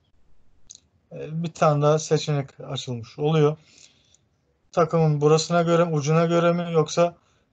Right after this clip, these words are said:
lav tam köşesine göre mi çıkarsın? Bakalım ikisinde de ayrı ayrı nasıl bir takım yolu çıkartacak.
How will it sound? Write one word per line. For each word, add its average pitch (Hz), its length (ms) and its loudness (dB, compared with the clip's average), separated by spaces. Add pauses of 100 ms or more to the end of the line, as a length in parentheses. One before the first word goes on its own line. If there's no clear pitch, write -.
(160)
lav 160 200 4 (460)
tam 160 200 -2
köşesine 160 460 -4
göre 151 240 2
mi 139 160 -2
çıkarsın? 131 560 -8 (500)
Bakalım 202 360 -2
ikisinde 180 420 -4
de 180 80 4
ayrı 175 280 6
ayrı 170 260 2
nasıl 160 240 -4
bir 147 60 -10
takım 139 300 -2
yolu 123 180 -4
çıkartacak. 165 760 -2